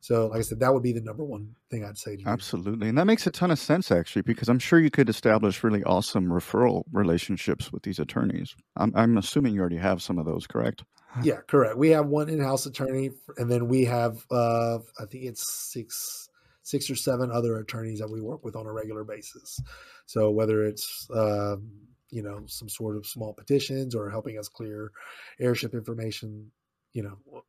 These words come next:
Speaker 1: we, we have lots of resources, and it's always important to have those resources to fall back on, 'cause you never know when one of 'em will, will pay off.
Speaker 2: Absolutely, man. Really cool stuff. So,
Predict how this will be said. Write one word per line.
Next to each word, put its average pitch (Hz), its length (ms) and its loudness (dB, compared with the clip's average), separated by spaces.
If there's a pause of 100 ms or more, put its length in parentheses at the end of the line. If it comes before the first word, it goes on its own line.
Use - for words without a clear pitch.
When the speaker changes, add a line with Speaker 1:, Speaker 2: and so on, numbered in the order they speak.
(500)
Speaker 1:
we, 135 140 0
we 135 160 -2
have 127 180 0
lots 120 240 -2
of 117 60 -6
resources, 113 440 -8
and 117 120 -10
it's 113 120 -14
always 120 280 -2
important 110 420 -8
to - 80 -10
have 110 280 -8
those 156 220 -8
resources 113 600 -10 (440)
to 131 80 -2
fall 113 220 2
back 110 280 -10
on, 104 160 -6
'cause 107 160 -8
you 110 160 -8
never 107 240 -10
know 104 140 -4
when 101 320 -8 (260)
one 110 180 -6
of 104 100 -8
'em 104 160 -10
will, 101 360 -10 (380)
will 107 180 -16
pay 113 140 -6
off. 101 200 -8 (920)
Speaker 2:
Absolutely, 123 640 0
man. 117 180 2
Really 175 160 6
cool 156 200 6
stuff. 92 460 6
So, 120 320 8